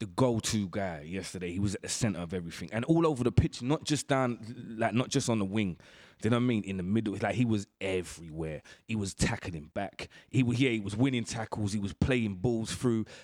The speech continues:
Um, the goal he scored, I think Pickford should have a proper word with himself.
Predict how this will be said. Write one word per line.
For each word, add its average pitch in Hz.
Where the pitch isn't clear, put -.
Um, 101
the 120
goal 165
he 139
scored, 113
I 107
think 117
Pickford 98
should 127
have 107
a 92
proper 113
word 95
with 82
himself. 78